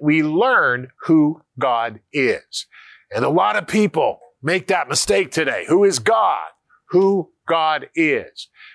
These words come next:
Well, the Bible is very clear on this answer, and I want to encourage you to get your Bible guide if you don't have one. And I, I'm here to say that you need to develop a regular Bible reading habit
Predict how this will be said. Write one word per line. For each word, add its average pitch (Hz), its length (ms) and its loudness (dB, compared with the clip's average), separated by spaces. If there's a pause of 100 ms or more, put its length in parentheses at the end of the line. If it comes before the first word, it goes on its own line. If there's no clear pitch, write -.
(120)
Well, 104 100 -8
the 101 60 0
Bible 143 440 0
is 147 180 -6
very 139 240 -2
clear 175 300 0
on 117 120 -4
this 104 180 -8
answer, 110 380 -4
and 113 100 -2
I 107 40 -2
want 120 320 -2
to 151 180 0
encourage 151 720 -2
you 95 420 -4 (460)
to 131 100 -2
get 143 260 -4
your 175 100 2
Bible 165 340 0
guide 127 280 0
if 117 120 -10
you 127 80 -4
don't 127 180 -2
have 143 260 -2
one. 123 160 -6
And 120 140 -8
I, 127 240 -4
I'm 123 160 -8
here 156 300 0
to - 160 -6
say 127 440 -2
that 110 160 -8 (400)
you 131 200 -2
need 160 220 -2
to 131 60 -8
develop 131 480 -2
a 104 100 -4
regular 123 480 -2
Bible 131 540 -2
reading 131 380 -2
habit 110 540 -6